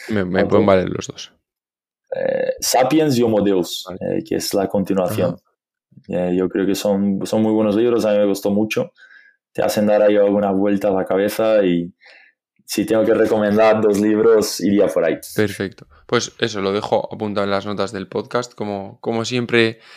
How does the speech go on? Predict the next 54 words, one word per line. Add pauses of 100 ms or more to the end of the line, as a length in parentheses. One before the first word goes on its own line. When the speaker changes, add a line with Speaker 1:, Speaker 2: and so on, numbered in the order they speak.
(360)
Speaker 1:
siempre
lo
hago.
Yo,
la
verdad,
tengo
el,
el
segundo
no
tanto,
porque
no
sé
si
ha-,
eh, (140)
he
oído
hablar
de
él,
pero
no (180)
tanto
como
el
primero,
pero
el
primero
sí
que
lo
tengo
apuntado
en,
en
una
lista
ahí
Speaker 2:
Sí.
Speaker 1:
pendiente. (300)
Speaker 2:
El,
el,
el
primer-,
el
primero
fue
un
Speaker 1:
Sí.
Speaker 2:
boom,